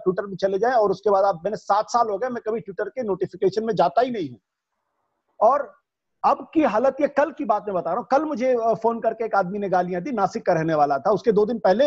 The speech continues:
अ, मुझे फोन करके गालियां दी, मुझे बाकायदा live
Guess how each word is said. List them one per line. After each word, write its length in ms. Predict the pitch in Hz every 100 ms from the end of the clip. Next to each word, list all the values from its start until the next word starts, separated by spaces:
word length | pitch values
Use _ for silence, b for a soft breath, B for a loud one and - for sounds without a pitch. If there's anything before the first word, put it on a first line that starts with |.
| 254
अ, 400 | - - 202 208
मुझे 280 | 202 185 196
फोन 260 | 220 196 196
करके 160 | 175
गालियां 360 | 196 175 175 160
दी, 120 | 139
मुझे 220 | 233 190
बाकायदा 540 | 208 170 - 190 185 233
live 560 | 175 180 240 220 196